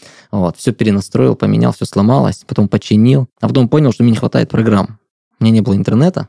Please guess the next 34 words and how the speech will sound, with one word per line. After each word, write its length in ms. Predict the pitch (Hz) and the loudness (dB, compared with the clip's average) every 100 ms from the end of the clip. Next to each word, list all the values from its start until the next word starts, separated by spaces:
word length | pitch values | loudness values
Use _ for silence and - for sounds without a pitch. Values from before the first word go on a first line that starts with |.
| _ | _
не 100 | 117 | -2
было 80 | 113 | 0
из 120 | - | -2
чего, 140 | - 98 | -2 -2
чего 120 | 104 | -2
скачать. 480 | - - 147 160 _ | -4 -4 -2 -4 _
Я 80 | - | -8
понял, 180 | - 113 | -6 -4
надо 140 | 120 127 | -2 -2
их 80 | |
самому 160 | - 131 | 0 -4
писать. 280 | - - - - | -2 -8 -8 -4
Где 120 | 120 | -2
их 60 | 95 | 0
брать-то? 320 | - - - - | 0 -4 -10 -6
Нет 180 | 117 - | -4 -4
программ. 340 | 107 107 - - - | -8 -8 -10 -14 -6
Ну 120 | 127 | -2
вот, 100 | 160 | 0
начал 180 | 123 107 | -2 -2
заниматься 280 | 107 117 - | -2 -4 -4
программированием. 640 | 98 92 95 98 - 101 131 | -6 -2 0 0 -4 -6 -2
Ну 80 | 214 | -2
вот 100 | - - | -4 -6
так, 240 | 147 147 | -4 -4
так, 300 | - 127 - | -6 -6 -4
так 220 | - 123 | -6 -6
и 20 | - | -8
пошло, 340 | - - 123 | -12 -4 -4
пошло, 300 | 151 - 117 | -2 -4 -4
пошло, 300 | 120 - 120 | -6 -6 -6
пошло, 320 | - - 117 | -6 -6 -6
пошло. 320 | 120 - 107 - _ _ - _ _ | -6 -8 -8 -10 _ _ -20 _ _
Вот. 380 | - 110 - _ | -8 -8 -8 _